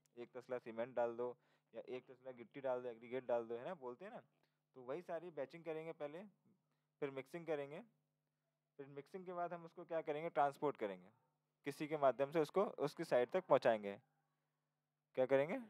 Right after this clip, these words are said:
Transportation। ठीक है, Transporting के बाद क्या करेंगे?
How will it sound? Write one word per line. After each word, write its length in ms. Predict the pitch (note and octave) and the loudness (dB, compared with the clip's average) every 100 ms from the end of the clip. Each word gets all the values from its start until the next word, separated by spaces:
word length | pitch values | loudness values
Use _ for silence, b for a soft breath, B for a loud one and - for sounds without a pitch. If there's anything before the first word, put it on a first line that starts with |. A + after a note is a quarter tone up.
| - _ - | -18 _ 6
Transportation। 760 | B2+ B2 D#3+ F3 C#3 A#2+ G2+ G#2+ _ _ _ _ _ _ _ _ | 6 10 10 12 10 4 -2 -6 _ _ _ _ _ _ _ _
ठीक 160 | C3 C#3 | 2 6
है, 80 | A3+ - _ _ _ _ - | 6 4 _ _ _ _ 4
Transporting 460 | C3+ C#3+ E3 D#3+ E3+ | 8 8 8 6 8
के 40 | |
बाद 160 | E3+ E3 | 8 10
क्या 120 | E3+ | 8
करेंगे? 320 | E3 E3 E3 | 8 2 -10